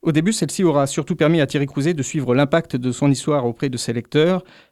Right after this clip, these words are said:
l'amenant parfois à la moduler en fonction de leur réaction, de leur retour. Bien plus que l'exercice en lui-même, c'est l'aspect expérimental de l'écriture qu'il semble important de souligner pour la dynamique qu'il a engendrée, que ce soit pour l'auteur lui-même ou pour ses followers,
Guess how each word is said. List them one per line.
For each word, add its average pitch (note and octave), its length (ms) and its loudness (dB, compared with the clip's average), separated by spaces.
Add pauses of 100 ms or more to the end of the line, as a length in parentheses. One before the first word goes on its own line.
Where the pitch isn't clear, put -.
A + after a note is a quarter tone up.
l'amenant D3 460 2
parfois D#3 500 -4
à - 80 -6
la C#3 100 2
moduler C3+ 360 -2
en D3+ 80 0
fonction C3+ 340 -4
de C3 100 -2
leur A#2 180 -2
réaction, B2+ 520 -2
de D3 100 -2
leur A#2 140 0
retour. B2+ 460 -4 (500)
Bien E3+ 220 2
plus G3+ 260 -2
que - 100 -4
l'exercice D#3 680 0
en C#3 60 2
lui-même, D3+ 440 2
c'est - 160 -6
l'aspect C#3+ 500 -4
expérimental D#3+ 720 0
de C3+ 80 -2
l'écriture C#3 540 -4 (200)
qu'il C#3 140 -8
semble D3 220 2
important C#3+ 360 -2
de C3+ 80 0
souligner C#3 520 -2 (420)
pour D3+ 140 2
la D3 80 4
dynamique F3+ 400 2
qu'il C#3+ 140 -2
a C#3+ 40 4
engendrée, C3+ 400 0
que F3 120 -4
ce C#3+ 120 -6
soit C3+ 260 -2
pour C3 140 -2
l'auteur F3+ 340 2
lui-même D3+ 360 2
ou C#3+ 100 -2
pour B2+ 160 -10
ses C3+ 160 0
followers, C#3 760 -2